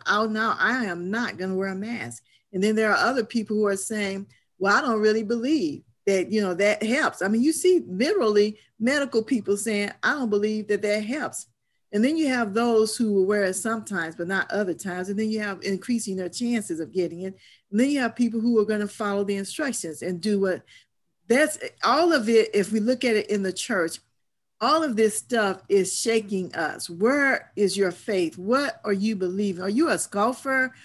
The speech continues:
Are you an out and out defiant person? Are you a lukewarm person? Or are you gonna adhere to the promises, adhere to God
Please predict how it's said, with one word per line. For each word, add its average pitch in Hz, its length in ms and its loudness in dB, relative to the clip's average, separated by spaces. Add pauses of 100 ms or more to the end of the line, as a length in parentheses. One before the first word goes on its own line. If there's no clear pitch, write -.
(200)
Are 208 60 2
you 247 140 4
an - 140 0
out 226 220 2
and 214 100 -2
out 214 180 -2
defiant 202 680 -2
person? 233 540 -2
Are 220 100 0
you 254 180 2
a - 20 2
lukewarm 220 720 0
person? 226 420 -2 (260)
Or 196 120 -2
are 233 120 4
you 262 140 2
gonna 226 220 0
adhere 220 460 0
to 226 140 -8
the 190 120 -4
promises, 190 640 -2
adhere 180 380 0
to 214 140 -4
God 175 400 -2